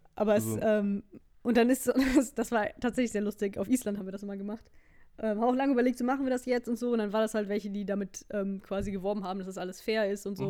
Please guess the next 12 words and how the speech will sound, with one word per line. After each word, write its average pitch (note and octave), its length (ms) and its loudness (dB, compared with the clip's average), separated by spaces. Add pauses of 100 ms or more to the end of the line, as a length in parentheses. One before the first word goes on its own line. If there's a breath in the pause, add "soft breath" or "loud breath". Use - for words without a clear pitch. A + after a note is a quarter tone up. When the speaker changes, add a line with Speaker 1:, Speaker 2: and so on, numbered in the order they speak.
Speaker 2:
Mhm. G3 80 -6 (840 loud breath)
Speaker 1:
Und A3+ 160 0
dann A3+ 160 4
sind C4 120 2
wir B3 80 6
rausgefahren, C4+ 460 2
alle A#3+ 180 4
haben B3 140 4
so A#3 80 2
einen A3+ 220 2
fetten, B3 680 0 (300)
orange, A#3 520 0